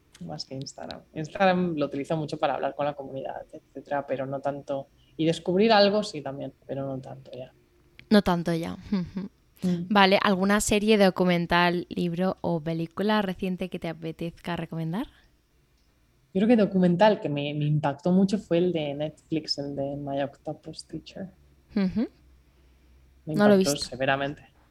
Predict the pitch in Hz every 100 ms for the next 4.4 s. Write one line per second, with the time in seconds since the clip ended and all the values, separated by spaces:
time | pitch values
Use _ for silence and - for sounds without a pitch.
0 | _ _ _ _ 151 156 185 165 147 165
1 | 170 160 147 139 139 - 135 131 180 170
2 | 175 170 165 160 160 160 165 - - 170
3 | - - - - - _ _ _ _ -
4 | 135 - -